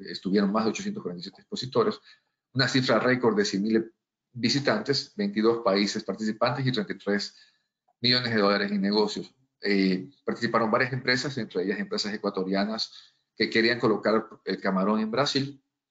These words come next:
Lamentablemente, las ediciones dos mil veinte y dos mil veintiuno, eh, están suspendidas. El apa, el apa Show, esperamos retomarlas en, en el dos mil veintidós. Aún no tenemos una confirmación por parte de los organizadores de apa Show de que se va a dar en el dos mil,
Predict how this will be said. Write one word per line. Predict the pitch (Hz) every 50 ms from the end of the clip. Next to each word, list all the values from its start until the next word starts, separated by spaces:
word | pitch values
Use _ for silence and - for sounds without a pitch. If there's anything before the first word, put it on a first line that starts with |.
| _ _ _ - - - - _ _ _ -
Lamentablemente, | 98 98 110 107 - 117 107 107 110 104 107 107 104 101 113
las | 104 101 107
ediciones | 104 98 95 - 107 104 107 101
dos | 107 95 101
mil | 110 107 98
veinte | 107 113 120 120 120 113
y | 104
dos | 101 101 107
mil | 107 98
veintiuno, | 104 107 104 - - 110 107 113 117 117 127 127 131 - -
eh, | - 95 95 92 92 92 90 -
están | - - - - 101
suspendidas. | 101 - 107 - - 113 107 107 117 127 117 104 110 107 - -
El | - 95
apa, | 92 _ - - -
el | - 92
apa | - -
Show, | 98 - - 117 110 -
esperamos | 101 - - 98 92 101 104 107 -
retomarlas | 98 95 - - 90 90 87 87 87 90 90 92 95 92 - - - _ -
en, | 82 78 76 80 - _ _ _ -
en | 92 90
el | 85 82
dos | - - 92
mil | 95 90
veintidós. | 98 95 95 113 127 127 127 -
Aún | - 95 92 95
no |
tenemos | 92 92 85 85 87 87 90 98 95 - - - -
una | - 92 90 92 90
confirmación | - - 87 85 - 90 90 85 - - - 87
por | - 85 - -
parte | 87 87 85 - 92 85
de | 82 82 85 85 - - - - _ _ _ _ -
los | - 123
organizadores | 123 117 120 117 123 113 - 127 110 110 110 107
de | 101 98
apa | 98 98 - 107 104
Show | - 113 110
de | 101 101 -
que | - -
se | - 90
va | 85 85
a | 87
dar | 87 85 82 85
en | 82 - -
el | -
dos | - - -
mil, | _ _